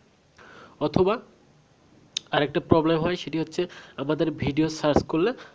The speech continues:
আমরা সেই ভিডিওটি খুঁজে পাই না। তো বন্ধুরা, এই প্রবলেমটির, আহ, একটু ছোট্ট সলিউশন দিব আপনাদেরকে। আশা করি এটি,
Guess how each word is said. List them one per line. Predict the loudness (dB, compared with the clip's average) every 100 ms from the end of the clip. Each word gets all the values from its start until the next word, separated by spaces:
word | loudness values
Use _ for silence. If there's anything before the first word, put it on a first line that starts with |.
| -10
আমরা | -6 -4 -6 -10 _ _ -10
সেই | -2 0
ভিডিওটি | 2 -2 -2 -2
খুঁজে | 0 4 4
পাই | 2 -6
না। | -10 -14 -20 _ _ _ _ -6
তো |
বন্ধুরা, | -2 -2 0 -2 0
এই | -2 -4
প্রবলেমটির, | 0 -2 0 -2 -2 -2 -2
আহ, | -6 -20 -14 -8
একটু | -8 -6
ছোট্ট | -6 -4 -4 -4
সলিউশন | 0 0 0 -2
দিব | -2 0
আপনাদেরকে। | 0 -2 -4 -4 -6 -8 -8
আশা | -8 -8
করি | -6 -6
এটি, | -4 -6 -4